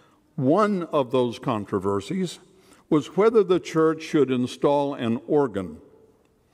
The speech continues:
an instrument which, in the mind of many Baptists of the day, was associated with theaters and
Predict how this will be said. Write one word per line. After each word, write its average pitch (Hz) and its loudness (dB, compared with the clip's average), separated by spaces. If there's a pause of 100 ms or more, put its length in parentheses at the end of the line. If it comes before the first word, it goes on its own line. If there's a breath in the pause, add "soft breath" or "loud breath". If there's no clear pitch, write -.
(520 soft breath)
an 110 -4
instrument 110 -4 (460)
which, - -4 (480 soft breath)
in 151 2
the 139 2
mind 147 0
of 123 -2
many 147 2
Baptists 135 -4
of 120 -2
the 120 -2
day, 123 0 (340 loud breath)
was 156 2
associated 151 2
with 127 0
theaters 120 0
and 127 -2